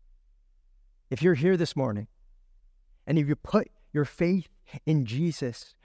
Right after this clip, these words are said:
your allegiance is to him, you believe the gospel, the life, death, resurrection, and ascension of Jesus, that one day he's gonna come back and make all things new, you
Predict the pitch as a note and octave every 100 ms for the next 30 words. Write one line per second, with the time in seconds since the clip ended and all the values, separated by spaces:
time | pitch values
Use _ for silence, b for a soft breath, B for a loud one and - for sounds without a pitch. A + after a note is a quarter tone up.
0 | - D3+ D3+ C#3+ F#3+ F#3 G#3 F#3 F3+ D3+
1 | - - F#3 E3+ E3 C3+ - C#3+ D#3+ D#3+
2 | D#3 F3 G#3 D3+ F3+ E3 F3 - D#3+ C#3+
3 | C#3+ F3+ F3 - F3+ - F#3 D#3+ F#3 E3+
4 | - E3 B B D#3+ D#3+ - F#3 - E3+
5 | B2 D#3+ D#3 D#3+ F3 D#3+ F#3 F3+ F3+ E3+
6 | C#3+ F3 - F#3 E3+ E3+ E3+ - B G3+
7 | E3 F3 - - F#3 G3 - F#3+ C#3+ D3
8 | E3+ C#3+ b D3 D#3+ A#3+ C4 C4